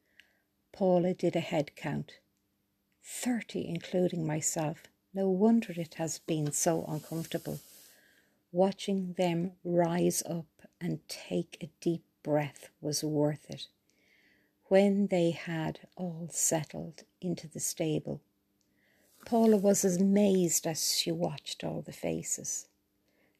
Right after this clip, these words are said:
There was a stillness, but not a weakness, but of strength,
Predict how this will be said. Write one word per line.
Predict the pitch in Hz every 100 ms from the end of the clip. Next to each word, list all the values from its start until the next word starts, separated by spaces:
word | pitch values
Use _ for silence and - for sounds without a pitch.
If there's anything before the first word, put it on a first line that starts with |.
| _
There | 196
was | 180 185 180
a |
stillness, | - - 214 196 180 156 160 - - _ _ _
but | - 214
not | 254 247
a |
weakness, | 185 180 180 - 165 151 - - - _ _
but | 208
of | 185
strength, | - - - 202 196 170 - -